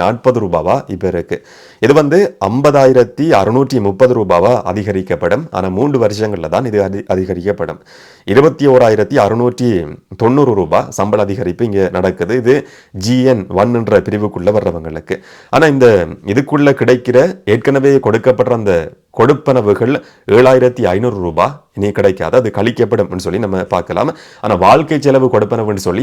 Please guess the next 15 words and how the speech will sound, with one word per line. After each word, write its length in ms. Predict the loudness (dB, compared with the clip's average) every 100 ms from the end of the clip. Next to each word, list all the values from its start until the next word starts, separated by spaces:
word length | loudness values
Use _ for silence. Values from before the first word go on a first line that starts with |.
| -2
பதினேழாயிரத்தி 600 | -4 -2 -2 -2 -4 -4 -4
ஐந்நூறு 240 | -4 -4 -6
ரூபாய் 280 | -2 -2 0
கொடுக்கப்படுது, 520 | -4 -4 -8 -6 -2 -2
அது 120 | -2 -4 -10 _ -8
கட்டாயம் 420 | -2 0 0 -2 -4
கிடைக்கும். 380 | -6 -6 -8 -12 _ -20 -20 -8 0
ஒட்டுமொத்தமா 460 | 2 2 2 2 2 2
பார்க்கிற 220 | 2 0
நேரத்துல 380 | 0 0 0 -2 -2 _ _ _ _ _ _ -14 0
ஜி 120 | 2 6 6
என் 120 | 4 -2 -10 _ _
ஒன் 260 | 0 2 2 -2
என்று 180 | -4 -4 -4 -2
சொல்ற 260 | 0 2